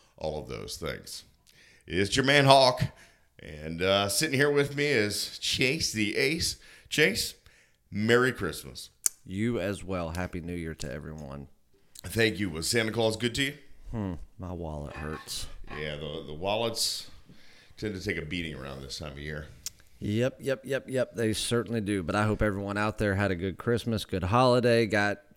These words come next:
Speaker 2: you know, whatever you look forward to in the holiday season, whether it's being with family, getting away from family, taking time off of work, whatever it is. Hopefully you got to do that, enjoy it,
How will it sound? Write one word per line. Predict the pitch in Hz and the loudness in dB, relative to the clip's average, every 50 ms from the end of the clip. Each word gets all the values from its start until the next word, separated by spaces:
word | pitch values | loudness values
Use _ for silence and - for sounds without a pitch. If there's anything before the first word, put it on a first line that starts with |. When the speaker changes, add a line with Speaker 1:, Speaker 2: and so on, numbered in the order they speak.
| _ _ _ _ - - - | _ _ _ _ -20 -20 -20
Speaker 2:
you | 85 82 76 90 95 87 | -18 -14 -10 -8 -8 -8
know, | 80 80 | -8 -8
whatever | 80 73 90 92 101 107 104 110 | -8 -6 -6 -4 -2 -2 0 0
you | 104 110 117 | 0 0 0
look | 117 120 120 - - | 0 0 -2 -2 0
forward | - 123 123 120 117 - | 0 2 4 2 2 2
to | - 123 | 2 2
in | 117 107 | 2 2
the | 107 | 2
holiday | 101 120 117 113 110 107 104 104 | 2 4 4 4 4 4 2 2
season, | 95 - 123 127 120 123 101 117 117 110 104 | 0 0 0 2 2 2 2 2 0 0 0
whether | 104 104 98 95 92 90 | 0 0 0 0 -2 -2
it's | 87 - | -4 -6
being | - 92 104 98 92 92 | -6 -6 -4 -4 -4 -4
with | 107 113 101 - | -2 -2 -2 -2
family, | - 113 110 110 110 107 107 104 101 98 90 80 - _ _ _ _ - - - | 0 0 0 0 0 0 0 0 0 -2 -4 -6 -10 _ _ _ _ -20 -18 -10
getting | - 117 113 104 98 87 | -4 -2 -2 0 -2 -2
away | 85 87 90 110 123 127 127 | -4 -2 0 2 4 4 4
from | 117 - 117 110 101 | 2 0 -4 -4 -2
family, | - 120 113 110 110 110 110 110 107 107 104 98 - - - - - _ - | 0 0 0 0 0 -2 -2 -2 -2 -2 -2 -4 -6 -12 -20 -20 -20 _ -2
taking | - 110 104 95 95 92 90 | 0 2 2 2 0 -2 0
time | - 104 101 98 98 95 | 0 0 0 0 -2 -2
off | 90 90 82 85 | -4 -4 -6 -8
of | 80 76 80 | -12 -12 -10
work, | 87 104 127 135 135 131 120 - - | -4 0 4 4 4 4 2 0 -2
whatever | - 107 101 104 101 98 101 | -2 0 0 0 0 0 0
it | 95 | -2
is. | 95 95 95 92 82 | 0 -2 -2 -2 -4
Hopefully | - 98 98 87 - - 90 90 92 | -4 -4 -4 -4 -4 -6 -6 -4 -4
you | 90 90 90 87 | -4 -6 -4 -2
got | 95 95 92 - - | -2 -2 -2 -4 -6
to | - - 95 92 90 92 90 85 - - - - - - - - - - - _ _ - - | -6 -4 -2 -2 0 -2 -2 -4 -6 -10 -16 -20 -20 -20 -18 -18 -18 -20 -20 _ _ -14 -4
do | - 101 139 156 160 143 | 2 6 6 8 8 8
that, | 139 139 139 147 151 - - - | 10 10 10 10 8 8 4 -4
enjoy | - 113 113 113 98 92 117 131 131 135 131 | -6 -4 -4 -4 -2 2 4 6 6 6 8
it, | 131 131 131 - - - | 6 6 4 2 0 -8